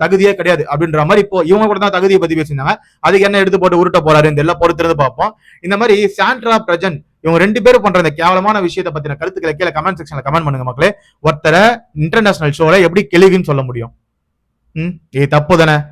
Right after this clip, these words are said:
அவங்க இது வந்து உருவ கேலி தானே, புரியுதா? இது எப்படி வந்து ஒத்துக்க முடியும்? இதே மாதிரியே பண்ணிட்டே இருந்தாங்கன்னா இவங்க வந்து சாண்ட்ராவோட டவுன்ஃபால் ஆரம்பிச்சிச்சு already. சாண்ட்ராக்கு ஓட்டுகள் வரவே இல்ல. பிரஜனை விட ஓட்டு வந்து மேல இருக்காங்க கனி அவர்கள், ஓகேவா?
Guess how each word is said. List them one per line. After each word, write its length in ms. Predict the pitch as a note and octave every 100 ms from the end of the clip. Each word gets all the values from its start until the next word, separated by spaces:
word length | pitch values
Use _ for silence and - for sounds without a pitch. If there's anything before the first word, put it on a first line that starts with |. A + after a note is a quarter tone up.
| - _ _
அவங்க 160 | D#3 E3 E3+
இது 60 | G3
வந்து 140 | A3 A#3+
உருவ 140 | B3+ C4
கேலி 140 | G#3+ F#3
தானே, 160 | F#3 A3+ D3 G#2+ - _ _ _ _
புரியுதா? 300 | F#3+ G3 E3 F#3 B2+ G#2 -
இது 80 | E3+ A3
எப்படி 140 | G#3+ A#3+
வந்து 160 | A3 G3+
ஒத்துக்க 240 | G#3 A3 F#3
முடியும்? 260 | D3 A#2+ G#2 _ _ _ D#3+
இதே 120 | A3 B3
மாதிரியே 180 | A3+ A#3
பண்ணிட்டே 240 | G#3+ G3+ G#3+
இருந்தாங்கன்னா 360 | G3 D#3+ D#3 E3+ E3+ D#3
இவங்க 160 | F3 F3+
வந்து 180 | E3+ G#3 G3+
சாண்ட்ராவோட 460 | F3+ A3 A3 G3 F#3 G#3+ F3+ D3
டவுன்ஃபால் 420 | E3+ A3 G#3 E3+ D#3
ஆரம்பிச்சிச்சு 420 | G#3 F3 C#3+ D3
already. 280 | C#3+ D3 F#3 A#3+ _ _
சாண்ட்ராக்கு 400 | F3+ A3 G3 F#3+ F3
ஓட்டுகள் 320 | G3+ F#3+ F#3+ E3
வரவே 220 | D3+ F3+ G3
இல்ல. 100 | E3 G3 G3
பிரஜனை 320 | E3+ A#3 A#3
விட 100 | A3 A3 F#3+
ஓட்டு 180 | G3 F#3+
வந்து 220 | F3+ F#3 C4 C#4 _ _ D#3+
மேல 180 | G3+ A3
இருக்காங்க 240 | F3 F3+ G#3 E3+
கனி 120 | G3 F3+
அவர்கள், 240 | C#3+ C3+
ஓகேவா? 280 | D#3+ C#3+ C#3